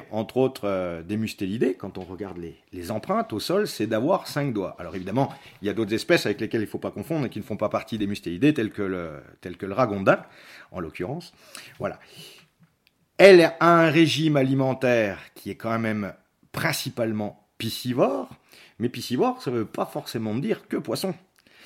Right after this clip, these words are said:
Ça peut être également des amphibiens, puisqu'elle, elle adore les grenouilles rousses, vertes et autres. Ça peut être également des mollusques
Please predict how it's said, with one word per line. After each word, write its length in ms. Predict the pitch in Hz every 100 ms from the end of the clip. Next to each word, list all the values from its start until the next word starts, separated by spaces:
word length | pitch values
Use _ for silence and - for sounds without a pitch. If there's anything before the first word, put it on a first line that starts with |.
| - -
Ça 160 | 107
peut 120 | 95
être 100 | 98
également 560 | 98 92 98 104 104 92 76 -
des 220 | 90 87
amphibiens, 480 | - 117 180 254 - _ _ _ -
puisqu'elle, 420 | - - - - -
elle 140 | 87
adore 340 | 92 98 101 90
les 120 | 82
grenouilles 340 | 82 90 90
rousses, 400 | 87 120 127 123
vertes 380 | 101 101 110 -
et 100 | 90
autres. 380 | 147 214 262 - - - - - -
Ça 260 | - 120 113
peut 180 | 117
être 140 | 117 113
également 440 | 104 104 101 98
des 100 | 92
mollusques 600 | 92 131 269 - - -